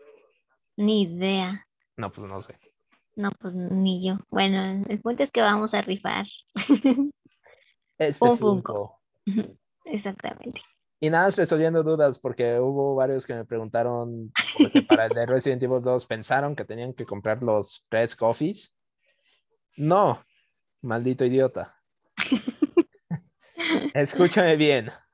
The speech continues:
Speaker 2: Y escucha claro. No tienes que comprar los tres coffees. Con un coffee que compres, que salen de sesenta pesos,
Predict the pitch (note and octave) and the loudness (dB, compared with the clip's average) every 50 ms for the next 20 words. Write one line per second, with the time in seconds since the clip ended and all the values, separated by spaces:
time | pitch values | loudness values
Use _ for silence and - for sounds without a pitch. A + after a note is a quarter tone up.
0 | _ _ _ _ _ _ _ _ - E4+ - _ _ _ _ _ _ _ _ - | _ _ _ _ _ _ _ _ -20 -20 -20 _ _ _ _ _ _ _ _ -6
1 | - C3+ A#2+ A2+ - - C3+ C3 C3 - B2 - B2+ G2+ F#2+ F2 - _ _ _ | -2 -2 -2 -2 -2 -2 -4 -2 -2 -2 -2 0 0 -2 -2 -2 -6 _ _ _
2 | _ _ _ _ _ - B2 B2 C3+ C#3 C#3+ D3 D3+ C#3 - C#3 B2 - B2 A#2 | _ _ _ _ _ -8 -6 -4 -2 0 0 0 0 0 -2 -2 -2 -2 -2 -2
3 | A#2 A2 A2+ B2+ A#2+ A2 G#2 - - G#2+ G#2 - - - C3+ C3 C3 - G2+ F#2+ | -2 -2 -2 -2 -4 -6 -6 -8 -8 -8 -8 -8 -4 0 2 2 2 0 -4 -18
4 | _ _ _ _ _ _ _ _ _ _ _ _ _ _ _ _ _ _ - - | _ _ _ _ _ _ _ _ _ _ _ _ _ _ _ _ _ _ -8 -6
5 | G2+ G#2+ A2 B2 D3 F#3+ G3+ G3 - G#3+ G#3 G3 - G3+ - G3+ F#3 - G3+ G3 | -6 -4 0 0 0 0 0 2 2 2 2 2 0 -2 0 0 0 2 0 0
6 | F3+ D#3+ - A#2+ A2+ A2+ - - _ _ _ - F#2+ F2+ - - G2 G#2 A2 A2 | 0 0 0 0 0 -2 -4 -10 _ _ _ -10 -10 -8 -6 -4 -4 -2 -2 -2
7 | A2 A2 A2 G#2 G#2 G2 F#2 F2+ F2+ - _ _ _ _ _ - G#2 F2+ E2 D#2 | -2 -2 -4 -6 -8 -10 -12 -14 -16 -18 _ _ _ _ _ -8 -6 -6 -6 -6
8 | D#2 D#2+ - - F#2 E2 - F#2+ G2+ G#2 A2 - - A2+ G#2+ G#2 G2+ - C3+ D3+ | -10 -12 -14 -14 -14 -10 -10 -8 -8 -8 -8 -4 0 2 2 2 2 2 2 0
9 | D3+ - A#3+ C4+ D4 - - - - _ | 2 2 0 -2 -2 -4 -12 -20 -20 _